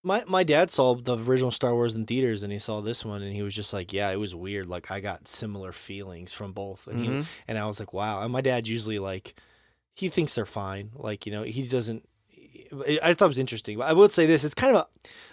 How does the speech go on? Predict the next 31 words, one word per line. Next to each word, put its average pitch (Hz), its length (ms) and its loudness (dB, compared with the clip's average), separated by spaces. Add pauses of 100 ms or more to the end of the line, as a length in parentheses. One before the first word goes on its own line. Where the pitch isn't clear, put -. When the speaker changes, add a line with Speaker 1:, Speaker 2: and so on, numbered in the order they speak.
Speaker 1:
I 190 60 6
don't 214 100 10
know 190 60 6
where 170 100 6
some 170 160 2
of 143 60 0
that 127 120 2
stuff - 240 -2
goes, 123 280 0
'cause 139 140 -4
if 120 60 -8
you 127 140 -2
look 147 200 4
at 143 120 2
the 117 220 0
tomato 127 380 -2
meter 113 300 -2
for 110 420 -4
The 123 120 -10
Force 127 320 -2
Awakens, 117 360 -4
it's - 100 -12
got 160 120 0
a 123 80 -2
ninety-three 107 840 -4 (340)
from 139 140 -4
critics 117 420 -2
and 117 80 -2
an 110 140 -6
eighty-seven 123 640 -2
from, 107 320 -10